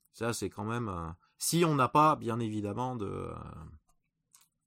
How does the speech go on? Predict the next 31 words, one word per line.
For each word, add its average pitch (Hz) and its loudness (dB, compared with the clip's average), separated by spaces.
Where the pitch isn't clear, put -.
euh, - -18
je 90 -16
me 90 -8
souviens 87 -6
même 92 -4
plus - -8
comment 98 -8
ça 98 -12
s'appelle 107 -10
d'ailleurs. 104 -8
Euh, 101 -2
le 123 6
petit 147 0
boîtier 139 4
qui 143 -4
se 107 -4
branchait 123 0
derrière 127 4
la 123 2
P 123 -4
C 131 -4
Engine 127 -2
et 113 -2
qui - -14
pouvait 113 -4
servir 110 -2
à 95 0
faire 107 -4
des 104 -2
save 110 -2
steps. - -4